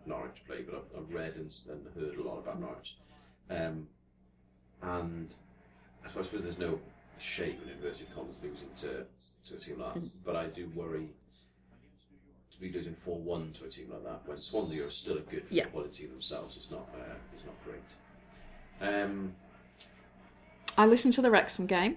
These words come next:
Speaker 1: Did you?
Speaker 2: on my Calon F M
Speaker 1: How was that?
Speaker 2: yesterday. <sighs>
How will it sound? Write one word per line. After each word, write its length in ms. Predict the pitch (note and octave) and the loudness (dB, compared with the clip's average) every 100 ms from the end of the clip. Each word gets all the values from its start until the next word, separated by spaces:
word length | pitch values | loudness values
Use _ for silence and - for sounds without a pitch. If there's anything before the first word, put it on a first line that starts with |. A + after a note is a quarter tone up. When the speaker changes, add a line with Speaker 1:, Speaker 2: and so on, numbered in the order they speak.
| - | -2
Speaker 1:
Did 120 | - | -4
you? 160 | G#3+ F#3 - | -2 -2 6
Speaker 2:
on 140 | G#3 | 8
my 120 | G#3+ | 8
Calon 360 | G#3+ G#3+ G3+ G3 | 10 10 10 8
F 140 | G#3 | 10
M 240 | F#3+ A3 F4+ - - - | 10 8 6 -4 -20 -10
Speaker 1:
How 80 | - | 0
was 180 | A#3+ - | 2 4
that? 60 | G#3+ | 4
Speaker 2:
yesterday. 260 | G#3 A3 - - - - - - - - | 6 4 2 -18 -18 -18 -18 -18 -20 -20
<sighs> 80 | - | 0